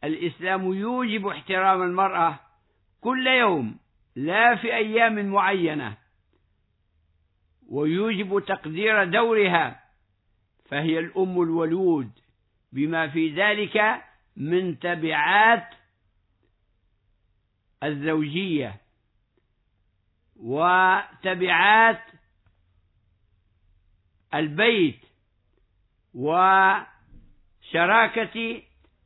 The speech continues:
الزوج، فهي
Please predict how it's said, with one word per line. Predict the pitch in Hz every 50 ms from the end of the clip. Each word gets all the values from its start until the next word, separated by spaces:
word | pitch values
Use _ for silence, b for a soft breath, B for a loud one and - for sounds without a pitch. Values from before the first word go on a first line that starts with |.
| -
الزوج، | 180 180 180 160 160 180 233 247 233 208 175 147 123 104 113 123 _ _ _ _ _ _ _ _ _ _ _ _ _ _ _ _ _ _ _ _ _ _ _ _ _ _ _
فهي | - 131 139 156 156 156 160 160 160 160 160 165